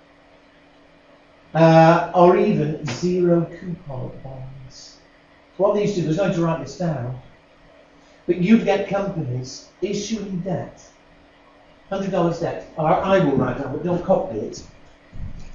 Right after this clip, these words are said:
They were issuing debt at, let's say, sorry, uh, up, back up to the top, beg your pardon.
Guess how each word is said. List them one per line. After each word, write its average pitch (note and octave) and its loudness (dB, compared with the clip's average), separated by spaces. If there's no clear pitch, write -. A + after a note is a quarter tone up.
They A3+ 10
were G#3 10
issuing E3+ 8
debt D#3 6
at, D#3+ 6
let's E3 6
say, D#3+ 8
sorry, C3 4
uh, E3 4
up, - 6
back E3+ 6
up - 4
to A#2+ -4
the C3+ 2
top, - 4
beg C#3 6
your B2+ 2
pardon. B2 4